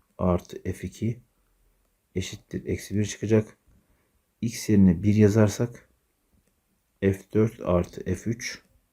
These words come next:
eşittir bir çıkacak. Şimdi burada şöyle bir şey yapıyoruz. Birinci ifadeyi eksiyle çarpıyoruz. İkinci ifadeye dokunmuyoruz.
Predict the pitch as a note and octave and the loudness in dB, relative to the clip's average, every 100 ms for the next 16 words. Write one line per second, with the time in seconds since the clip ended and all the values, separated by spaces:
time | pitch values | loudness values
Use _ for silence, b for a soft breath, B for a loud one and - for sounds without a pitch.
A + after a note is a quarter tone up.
0 | _ _ _ _ _ _ _ _ _ _ | _ _ _ _ _ _ _ _ _ _
1 | _ _ F#2+ F#2+ - - - C#3 - _ | _ _ -6 -6 -12 -10 -6 -6 -6 _
2 | _ _ _ _ _ _ _ _ _ _ | _ _ _ _ _ _ _ _ _ _
3 | _ _ - G#2+ G2 - - - - - | _ _ -6 2 2 2 -10 -10 -10 -16
4 | _ b b b b b - D3+ C#3+ D#3 | _ b b b b b -4 0 2 6
5 | D3+ D3+ C#3 B2 A2 F#2+ - F#2+ - - | 6 6 8 8 6 4 4 2 2 -8
6 | _ b b b b b b _ B2+ C3+ | _ b b b b b b _ 6 8
7 | D3 D3 C#3+ C3 G#2 A2+ A#2+ G#2+ - G#2+ | 8 8 6 8 8 8 6 4 6 2
8 | F#2+ F2 D#2+ F2+ G2 - - - _ _ | 4 2 2 0 -2 -4 -18 -20 _ _
9 | _ _ _ _ _ _ _ _ _ _ | _ _ _ _ _ _ _ _ _ _
10 | _ - - B2 A2 - G2+ F#2 F#2 F#2 | _ -20 -2 2 2 2 4 4 4 2
11 | B2 A#2+ A#2 B2+ - | 4 6 6 4 -2